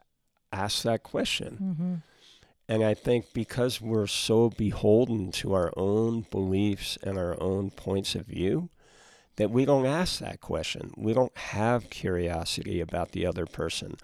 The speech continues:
Speaker 1: I know you're wrong.
Speaker 2: Hmm.
Speaker 1: I don't know why you're putting so much money away. You could die tomorrow, and who, who, who will get that money? I'll get that money, and I'll go live it up,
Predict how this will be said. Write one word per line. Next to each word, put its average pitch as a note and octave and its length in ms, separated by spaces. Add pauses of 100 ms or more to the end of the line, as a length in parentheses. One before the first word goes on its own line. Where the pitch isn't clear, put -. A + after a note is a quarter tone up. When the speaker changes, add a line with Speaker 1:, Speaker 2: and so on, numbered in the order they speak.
(320)
Speaker 1:
I A2+ 160
know A#2+ 340
you're F#2+ 300
wrong. F#2 580 (120)
Speaker 2:
Hmm. E3 120
Speaker 1:
I F#2 100
don't A#2 100
know A2 100
why G#2 300
you're G#2+ 140
putting F2 320
so - 160
much F2+ 280
money F#2 280
away. F2+ 360 (340)
You A2 140
could - 220
die G#2+ 300
tomorrow, G#2+ 640 (280)
and A2+ 180
who, C3 320
who, G2+ 280
who D3 100
will C3 180
get C3 200
that B2+ 200
money? C#3 380 (180)
I'll F3+ 180
get A#2+ 240
that F2 200
money, E2+ 400 (440)
and C3 180
I'll D#3+ 120
go C3+ 180
live C#3 300
it D3 100
up, C#3 200